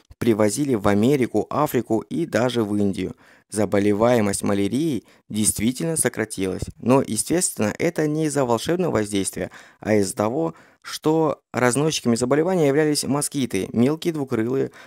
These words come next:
кровососущие насекомые. Гуппи же поедали яйца личинок и куколок, комаров и москитов,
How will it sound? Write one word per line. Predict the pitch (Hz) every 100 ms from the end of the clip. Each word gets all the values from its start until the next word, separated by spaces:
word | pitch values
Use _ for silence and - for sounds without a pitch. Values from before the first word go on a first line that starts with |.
| _
кровососущие | - 180 151 113 - 123 - -
насекомые. | 98 98 110 - 95 98 95 - - - _
Гуппи | - 113 160 143
же | 104 95
поедали | - 151 151 123 143 143
яйца | 123 107 110 151 139 - 92 -
личинок | 104 104 - 113 135 -
и | 120
куколок, | 120 175 175 120 98 - - _ -
комаров | 104 101 110 165 -
и | -
москитов, | 175 160 - 101 - -